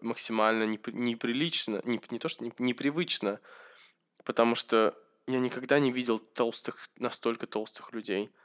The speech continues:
Когда <laughs> после жизни в Америке, особенно когда ты живешь в других штатах,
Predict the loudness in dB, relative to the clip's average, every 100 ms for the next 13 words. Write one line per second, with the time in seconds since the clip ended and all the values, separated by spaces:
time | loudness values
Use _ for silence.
0 | _ _ _ _ -10 2 4 4 4 0
1 | 0 -8 -16 -20 -4 0 2 2 2 2
2 | 2 4 6 6 6 4 4 4 4 2
3 | 4 4 4 0 0 0 0 -4 -4 0
4 | 2 0 -2 -4 -4 -4 -4 0 0 0
5 | -4 -6